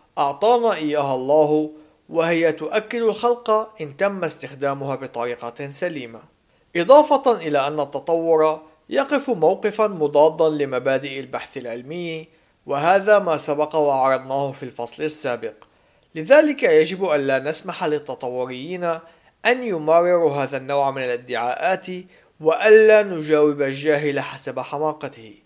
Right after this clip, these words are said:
مثال آخر، وهو خطأ شائع جدًا بين المسيحيين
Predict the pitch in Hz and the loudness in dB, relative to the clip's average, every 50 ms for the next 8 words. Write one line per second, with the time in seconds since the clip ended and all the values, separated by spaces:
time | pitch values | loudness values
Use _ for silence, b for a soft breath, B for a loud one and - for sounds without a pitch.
0 | _ _ _ _ _ - 170 165 - - 254 254 247 240 214 - - 190 247 254 | _ _ _ _ _ -10 -10 -6 -2 0 2 4 4 2 2 2 0 2 4 4
1 | 233 - - 247 247 240 240 240 233 - - _ 277 285 302 233 196 180 139 135 | 2 2 0 0 0 0 -2 -2 -6 -14 -20 _ 0 2 2 2 4 2 0 -2
2 | 123 120 - 220 233 233 226 180 151 151 147 135 - - 190 208 180 151 131 131 | -2 -2 -4 -6 -4 -2 -2 -2 -2 -4 -8 -8 -6 -4 -4 -2 -2 -2 -2 -4
3 | 135 135 131 143 180 185 175 175 160 143 131 139 143 143 139 131 123 123 120 - | -8 -10 -10 -12 -12 -10 -6 -4 -4 -4 -2 -2 -2 -2 -2 -8 -10 -12 -14 -14
4 | - 120 113 - - 123 123 131 156 190 196 196 196 190 190 | -14 -16 -18 -18 -18 -16 -14 -12 -8 -8 -4 -4 -2 -4 -4